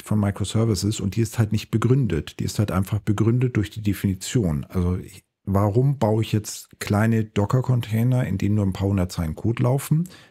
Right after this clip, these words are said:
Weil sonst sind es keine Microservices. Welchen echten Vorteil habe ich dadurch? Weiß ich nicht. Aber es sind ja dann keine Microservices. Das ist genau ein Beispiel für eine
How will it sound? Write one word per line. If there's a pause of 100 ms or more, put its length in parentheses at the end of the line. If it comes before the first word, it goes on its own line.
(100)
Weil
sonst
sind
es
keine
Microservices.
Welchen
echten
Vorteil
habe
ich
dadurch? (360)
Weiß
ich
nicht.
Aber
es
sind
ja
dann
keine
Microservices. (380)
Das
ist
genau
ein
Beispiel
für (500)
eine